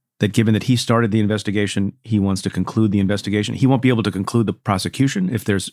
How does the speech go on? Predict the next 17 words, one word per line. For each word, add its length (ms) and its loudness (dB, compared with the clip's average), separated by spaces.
a 120 -6
charge 320 -2
that's 120 -6
brought, 340 -2
because 200 -2
trials 300 0
take 200 -4
a, 80 -2
a, 160 -6
a 60 -2
while 440 -2
to 60 -2
come 200 0
about 360 0
and 120 -2
to 80 -6
finish, 460 -4